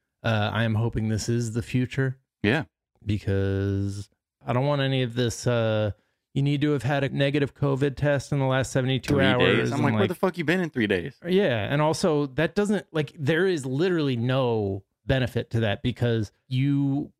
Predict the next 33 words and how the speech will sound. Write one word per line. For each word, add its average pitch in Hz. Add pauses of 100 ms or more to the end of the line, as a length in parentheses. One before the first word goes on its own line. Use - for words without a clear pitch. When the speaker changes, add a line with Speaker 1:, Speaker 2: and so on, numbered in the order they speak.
(120)
Speaker 1:
become 147
symptomatic 127
and 131
start 127
testing 123
positive 123
five 120
days 120
after 123
exposure. 123 (280)
So, 131
Speaker 2:
Mm-hmm. 123
Speaker 1:
like, 117 (360)
I 143
mean, 160
there 143
could 143
be 117
some 117
benefit, 107
if, 107
but 131
it, 117
it's -
just -
so 131
easy 120
for -
that 104
to -
slip -
through. 123 (360)
Speaker 2:
The, 95